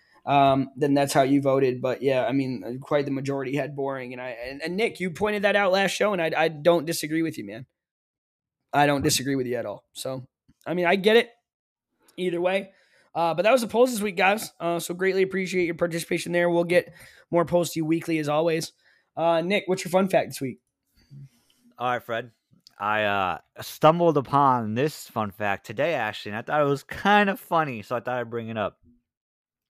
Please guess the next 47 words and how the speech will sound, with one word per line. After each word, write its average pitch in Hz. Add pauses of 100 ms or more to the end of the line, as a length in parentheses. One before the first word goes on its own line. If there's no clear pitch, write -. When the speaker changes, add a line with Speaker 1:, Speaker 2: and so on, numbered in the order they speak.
(340)
Speaker 2:
So, 120
uh, 113 (640)
during 175
the 160
Cold 151
War, 120 (360)
you 104
know, 101 (540)
obviously 127
the 113
Russians 123 (100)
and 113
the 107
Americans, 104
they 98
were 92
spying 101
on 95
each 101
other, 92
right? 95
'Cause -
they 165
weren't 143
technically 139
fighting, 117
but 110
they're 101
trying 107
to, 107
like, 98
find 113
out 98
everything 98
about 95
each 87
other. 76 (120)
They 98
thought, 101
you 117
know, 120
you 156
know 147
what 151
I 151
mean? 151 (600)
Speaker 1:
Yeah. 233